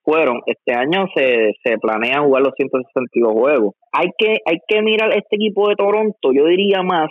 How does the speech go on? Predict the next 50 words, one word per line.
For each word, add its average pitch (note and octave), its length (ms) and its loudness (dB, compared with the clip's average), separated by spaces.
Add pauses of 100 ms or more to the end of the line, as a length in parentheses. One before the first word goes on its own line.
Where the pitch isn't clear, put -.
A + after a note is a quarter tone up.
(100)
todavía E3+ 760 0 (180)
como D3 340 0
aquel C#3 280 -2
equipo F3 480 -2
que B2+ 160 0
está D#3+ 380 -2 (440)
en B2 160 -4
cuestión C3 360 -2
de F3 120 2
roster, D3 480 0 (200)
está C3 380 -4
por D#3 160 2
debajo B2+ 320 2
aún F3 320 0
de B2+ 120 2
Tampa A2+ 340 -4
Bay E3 360 2
y, A#2+ 320 0
y A#2+ 280 2
el A2 100 0
equipo B2 360 2
de C3+ 120 2
los B2 100 -2
Yankees. C3+ 360 -2 (320)
Y D3+ 120 0
no D3 100 -2
está, F#3 340 -2 (120)
sea C3+ 160 0
como F3+ 200 -2
sea, F#3 180 -2
no C3+ 160 -2
está C#3 160 -4
muy D#3 220 -2
lejos F3 260 2
de B2+ 60 2
estar B2 260 -4
con C#3 160 0
el C3+ 60 0
equipo C#3+ 240 0
de B2 60 2
Boston. C3+ 340 0 (320)
Aunque A2+ 420 -2
yo A2 100 2
odio D3+ 420 2
el F3+ 60 2
equipo F3+ 360 0
de F#3 60 2
Boston, E3 580 -2
hay A#2 160 -2 (100)
que, E3 240 -2